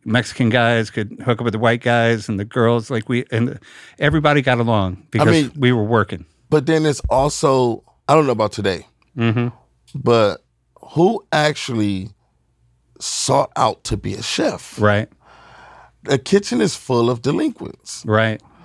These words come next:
Speaker 2: Right? So, like, you know, we all, we're all the same.
Speaker 1: Okay,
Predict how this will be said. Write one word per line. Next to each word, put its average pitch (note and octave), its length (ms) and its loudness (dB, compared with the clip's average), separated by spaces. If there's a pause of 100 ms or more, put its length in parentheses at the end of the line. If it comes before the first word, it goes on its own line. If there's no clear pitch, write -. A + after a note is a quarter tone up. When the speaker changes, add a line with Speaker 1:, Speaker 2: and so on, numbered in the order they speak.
(440)
Speaker 2:
Right? D#4+ 320 0 (200)
So, E3+ 500 -2
like, E3 240 0 (580)
you A3 200 0
know, A3 260 2
we F#3 280 -2 (120)
all, E3 540 4
we're E3 260 0
all E3+ 200 2
the E3 120 -2
same. E3 500 -2 (100)
Speaker 1:
Okay, A#2+ 240 0